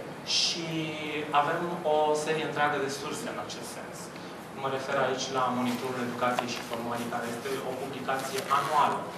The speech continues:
în care Comisia Europeană ne oferă informații despre acțiunile sistemelor de educație și formare profesională, în special în ceea ce privește competențele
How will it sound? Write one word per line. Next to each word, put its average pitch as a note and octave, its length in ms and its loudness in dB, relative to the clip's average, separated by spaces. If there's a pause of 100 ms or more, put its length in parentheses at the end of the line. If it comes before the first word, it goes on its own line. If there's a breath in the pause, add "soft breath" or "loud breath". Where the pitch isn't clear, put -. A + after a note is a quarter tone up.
(320 loud breath)
în B2+ 60 -4 (120)
care C3 340 4 (280)
Comisia C3 440 -2
Europeană - 580 2 (880)
ne D3+ 140 4 (340)
oferă D3 320 0 (120)
informații C3+ 640 0
despre C3+ 340 0 (320)
acțiunile C#3+ 460 -4 (100)
sistemelor C3+ 580 -2
de B2+ 140 -2
educație B2+ 400 2
și A#2 120 -6
formare A#2+ 380 2
profesională, - 680 2 (420)
în F3+ 140 -2
special E3 400 2
în D3 120 -4
ceea C#3 160 -4
ce - 120 -8
privește C#3 340 -4 (120)
competențele D3+ 600 -4